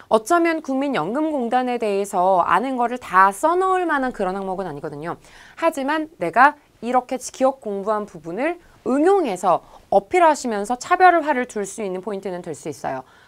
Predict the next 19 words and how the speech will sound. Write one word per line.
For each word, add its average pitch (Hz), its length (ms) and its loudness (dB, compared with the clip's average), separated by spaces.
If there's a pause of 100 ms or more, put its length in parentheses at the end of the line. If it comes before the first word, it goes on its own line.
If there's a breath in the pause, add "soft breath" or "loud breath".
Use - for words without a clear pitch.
그 302 140 -2
점은 196 340 0
제가 175 220 -6
이따가 170 320 -2
항목 226 260 -6
분석하면서 202 600 -6
알려드리겠지만, 180 760 -6 (260 loud breath)
한마디로 349 440 0
자소서에 185 680 -2 (400 soft breath)
실제로 330 380 -2
기업 254 280 -2
분석에 254 360 -6
관련된 208 440 -6
내용이 185 280 -4
들어가 202 280 -2
있지 185 160 -6
않는다고 214 540 -4
하더라도, 190 540 -4 (220)
음, 165 100 -12